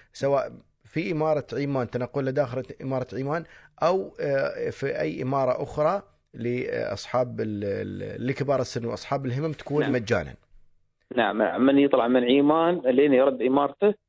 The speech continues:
Speaker 2: ما حد بيتقاضى عنه ولا درهم.
Speaker 1: ممتاز.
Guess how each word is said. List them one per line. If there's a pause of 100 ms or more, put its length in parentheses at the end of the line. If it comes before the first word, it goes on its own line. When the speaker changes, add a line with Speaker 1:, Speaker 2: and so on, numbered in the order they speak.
(360)
Speaker 2:
ما
حد (300)
بيتقاضى
عنه
ولا
درهم. (500)
Speaker 1:
ممتاز.